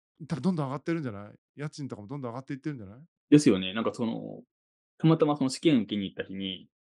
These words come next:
Speaker 2: 通りにその不動産屋があったんすよ。
Speaker 1: はい。
Speaker 2: で、不動産屋の、その、ま、入り口んとこ貼ってるじゃん、写真と間取りとっていう。
Speaker 1: うん、ふん、ふん。
Speaker 2: あれ見たら、築二十三、四年ぐらいのアパート、あ、マンションか。で、二エルディーケーで三千四百万でした。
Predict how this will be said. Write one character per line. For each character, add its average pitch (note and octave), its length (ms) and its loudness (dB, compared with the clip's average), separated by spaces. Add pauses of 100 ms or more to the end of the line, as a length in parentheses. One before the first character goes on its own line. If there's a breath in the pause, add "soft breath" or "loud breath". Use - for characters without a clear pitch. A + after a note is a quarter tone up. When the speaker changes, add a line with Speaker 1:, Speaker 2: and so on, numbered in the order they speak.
(120)
Speaker 2:
通 E3 160 10
り D#3 100 4
に A#2+ 80 6
そ - 100 -4
の F2+ 60 -10
不 - 100 -8
動 C#3 100 2
産 C#3 140 0
屋 - 40 2
が A#2 60 0
あ - 20 -2
っ - 40 -20
た G2 80 -12
ん F2 40 -12
す - 100 -16
よ。 - 80 -20 (340)
Speaker 1:
は A2+ 160 -8
い。 E2 80 -14 (1000)
Speaker 2:
で、 A#2+ 60 -4
不 - 120 -4
動 C#3+ 100 4
産 C3+ 180 4
屋 B2+ 100 2
の、 C3+ 300 0
そ - 160 -10
の、 F#2 160 -16
ま、 F#2+ 140 0
入 A#2+ 160 6
り - 0 -
口 C#3 160 4
ん C3+ 40 2
と B2+ 60 -4
こ - 60 -8
貼 A#2 60 -4
っ - 40 -12
て D#3 80 4
る - 40 6
じ - 40 4
ゃ F#2+ 40 -2
ん、 - 20 -6
写 - 80 -8
真 G2+ 240 -4
と F#2 300 -2 (300)
間 G#2+ 140 2
取 G2+ 200 0
り - 20 -14
と F2+ 180 -4
っ E2 60 -12
て - 80 -10
い - 20 -8
う。 F2 160 -12 (300)
Speaker 1:
う A2+ 60 -6
ん、 - 20 -8
ふ - 20 -8
ん、 E2 40 -14
ふ F#2+ 40 -14
ん。 - 180 -16
Speaker 2:
あ B2+ 120 8
れ E3 80 10
見 E3+ 100 4
た B2 80 4
ら、 F#2 220 2
築 F#3 440 2
二 C3+ 180 4
十 E3 420 0 (260)
三、 E3+ 300 0
四 F3 120 -4
年 E3+ 220 -6
ぐ E3+ 80 -6
ら D#3 120 0
い G2 60 -6
の F#2+ 180 -8
ア F#2+ 60 -6
パ G#2 180 0
ー G2 60 -4
ト、 F#2 100 -8
あ、 - 20 -2
マ A#2 140 -2
ン A2+ 40 -8
シ - 80 -12
ョ E2+ 60 -10
ン E2 40 -14
か。 - 220 -16 (680)
で、 B2+ 120 4
二 D3+ 260 6
エ E3 40 4
ル D#3 120 -4
デ D#3+ 120 -4
ィ - 40 0
ー D#3+ 60 -8
ケ F#3 60 0
ー - 20 2
で G#3 60 0
三 A#2+ 220 -2
千 B2 120 -4
四 F#2+ 120 -6
百 G2+ 140 -12
万 G2+ 100 -10
で - 60 -20
し - 60 -20
た。 - 80 -20